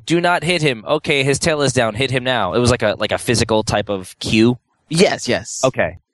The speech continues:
Speaker 1: Gotcha.
Speaker 2: And what you had to do was you really had to survive the onslaught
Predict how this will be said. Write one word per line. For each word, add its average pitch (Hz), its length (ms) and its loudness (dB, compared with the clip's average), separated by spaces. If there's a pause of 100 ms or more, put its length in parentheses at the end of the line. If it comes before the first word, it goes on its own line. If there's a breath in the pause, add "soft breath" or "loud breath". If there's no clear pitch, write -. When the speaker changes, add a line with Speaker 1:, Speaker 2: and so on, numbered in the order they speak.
(140)
Speaker 1:
Gotcha. 95 140 0
Speaker 2:
And 117 260 -4
what 113 120 -10
you 123 100 -8
had 120 200 0
to 110 60 -16
do 120 280 -6
was 98 220 -6
you 107 100 -12
really 101 200 -6
had 95 240 0
to - 60 -14
survive 92 840 -2 (440 loud breath)
the 110 160 0
onslaught 107 680 -2